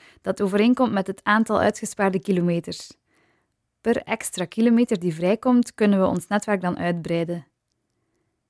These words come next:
Ik dacht ook aan van die lange rolbanden, zoals in de luchthaven, maar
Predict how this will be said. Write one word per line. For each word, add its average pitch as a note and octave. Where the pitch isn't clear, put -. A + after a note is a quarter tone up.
Ik F3+
dacht F#3
ook A#3+
aan A#3
van F#3+
die F3+
lange F#3
rolbanden, F3
zoals F3+
in F#3
de F3
luchthaven, F3
maar F#3+